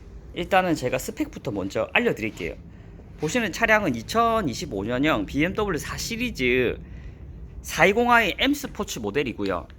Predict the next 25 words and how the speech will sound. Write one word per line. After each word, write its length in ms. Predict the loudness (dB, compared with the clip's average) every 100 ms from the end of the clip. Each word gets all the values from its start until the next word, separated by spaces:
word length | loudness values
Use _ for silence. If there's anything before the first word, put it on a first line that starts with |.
| -16 -14 -8
음, 180 | -8 -4
그랑쿠페 460 | -2 0 0 -2
포도어 340 | 2 4 6 6
모델입니다. 560 | 4 2 0 -4 -6 -8 -14 -14 -10
이천 260 | -4 2 2
씨씨 280 | 2 -2 -2
가솔린 500 | -2 0 0 2 2
엔진이고요. 640 | 2 0 0 2 0 0 -4
백구십 400 | -8 -4 -2 0
마력의 640 | 4 4 4 2 0 0 -4 -18 -20 -6
삼십일 560 | 0 0 0 -2 -4
토크의 340 | -4 -6 -4 -4
힘을 180 | -4 -4
발휘하는 400 | 0 2 2 2
녀석이에요. 520 | 0 0 -6 -6 -8 -16 -20 -12 -8
음. 140 | -8 -10 -18 -20 -20 -20 -2
페이스리프트가 680 | 4 4 4 0 -2 0 0
되면서 320 | 0 0 -2
가장 320 | 0 0 2 0
눈에 180 | -4
띄는 340 | -6 -6 -2 0
건 360 | 2 2 0 -4 -6 -6 -6 -16 -16 -18 -2
여기 360 | -2 -2 -6 -12 -16 -12 -6
헤드라이트. 580 | 2 4 4 2 -8 -10 -14 -20 -20 -20 -20 -8 -2
헤드라이트가 840 | 2 4 2 0 0 6 8 8